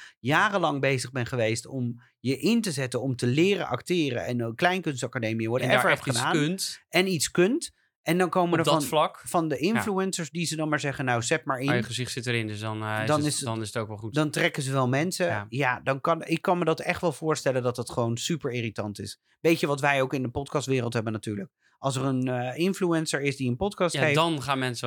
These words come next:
Speaker 2: wel luisteren. Maar als
Speaker 1: hoppa.
Speaker 2: wij het doen, dan, eh,
Speaker 1: Dan
Speaker 2: dan
Speaker 1: hebben we
Speaker 2: moeten we het
Speaker 1: ook
Speaker 2: met jou doen,
Speaker 1: luisteraars, maar
Speaker 2: geliefde
Speaker 1: dan,
Speaker 2: luisteraar.
Speaker 1: ja. <laughs> Maar dan moeten wij ook leren groeien door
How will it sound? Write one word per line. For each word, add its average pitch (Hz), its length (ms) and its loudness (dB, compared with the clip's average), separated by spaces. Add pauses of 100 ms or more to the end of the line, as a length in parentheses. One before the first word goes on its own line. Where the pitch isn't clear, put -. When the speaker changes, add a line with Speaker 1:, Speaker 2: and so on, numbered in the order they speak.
Speaker 2:
wel - 0 -
luisteren. 143 520 4
Maar - 120 6
als 117 120 4
Speaker 1:
hoppa. 135 160 6
Speaker 2:
wij 175 100 6
het 175 120 2
doen, 135 220 2
dan, 123 200 2
eh, 123 60 -4
Speaker 1:
Dan - 0 -
Speaker 2:
dan 123 100 0
Speaker 1:
hebben 120 560 2
we 175 60 0
Speaker 2:
moeten - 20 4
we 190 60 4
het 196 80 2
Speaker 1:
ook 185 140 8
Speaker 2:
met 175 100 4
jou 208 180 8
doen, 262 100 2
Speaker 1:
luisteraars, 160 220 4
maar 202 100 4
Speaker 2:
geliefde 202 200 4
Speaker 1:
dan, 135 80 4
Speaker 2:
luisteraar. 123 540 2 (140)
Speaker 1:
ja. - 260 -2
<laughs> 269 300 -2
Maar 185 140 6
dan 196 100 4
moeten 180 240 0
wij 139 220 4
ook 202 460 0
leren 156 380 2
groeien 127 520 2
door 127 420 4